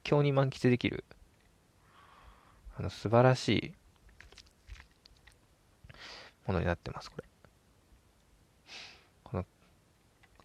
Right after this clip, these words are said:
なんだっけな、クワトロハッピーとクワトロツーハッピー頼めばね、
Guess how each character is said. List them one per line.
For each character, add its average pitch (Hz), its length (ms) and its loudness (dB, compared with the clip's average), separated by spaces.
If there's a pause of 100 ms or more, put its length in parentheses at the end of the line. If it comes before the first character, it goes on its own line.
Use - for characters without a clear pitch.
(460)
な 110 60 0
ん 87 40 0
だ - 40 -4
っ - 20 -8
け - 80 -6
な、 - 100 -6
ク - 160 -2
ワ 143 140 6
ト 147 160 2
ロ 143 80 6
ハ 160 100 2
ッ - 40 -14 (160)
ピ 67 80 -2
ー - 40 -4
と 143 140 -6
ク - 160 0
ワ 123 80 6
ト - 140 -4
ロ 135 60 4
ツ - 260 4
ー - 20 10
ハ 127 100 4
ッ - 20 4 (100)
ピ 85 100 0
ー - 40 -4
頼 90 180 0
め 62 100 0
ば 60 140 -2
ね、 - 220 -6